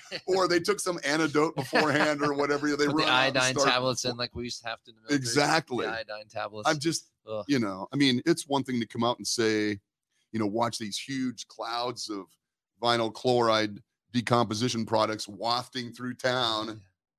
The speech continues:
Speaker 2: and say it's safe to go back to your home. But it's another thing to put on that bullshit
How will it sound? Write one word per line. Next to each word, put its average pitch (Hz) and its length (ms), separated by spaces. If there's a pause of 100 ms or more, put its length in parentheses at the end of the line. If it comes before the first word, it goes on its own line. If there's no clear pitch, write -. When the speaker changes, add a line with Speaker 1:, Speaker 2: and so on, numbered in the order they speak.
(380)
Speaker 2:
and 120 100
say 120 220
it's 117 200
safe 139 280
to - 60
go 120 140
back 117 300
to - 100
your 110 140
home. 107 440 (200)
But 170 100
it's 165 120
another 190 220
thing 139 280
to 101 200 (540)
put 143 80
on 123 180
that 95 180 (220)
bullshit 127 760